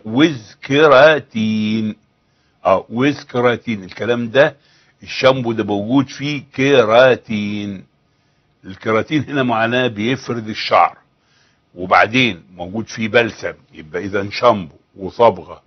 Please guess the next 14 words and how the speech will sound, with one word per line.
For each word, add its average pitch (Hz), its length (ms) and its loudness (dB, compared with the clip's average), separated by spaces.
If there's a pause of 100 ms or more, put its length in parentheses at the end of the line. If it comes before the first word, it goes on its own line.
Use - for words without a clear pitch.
(140)
وكيراتين 107 800 -4
وبلسم. 95 540 -4 (880)
عشان 98 220 -12
كده 117 200 0
أربعة 101 440 2
في 107 120 -8
واحد. - 280 0
هات 131 160 0
لي 143 60 -14
كلمه 127 320 -4
أربعة 113 300 6
في - 100 -8
واحد 117 260 2
دي 151 220 -10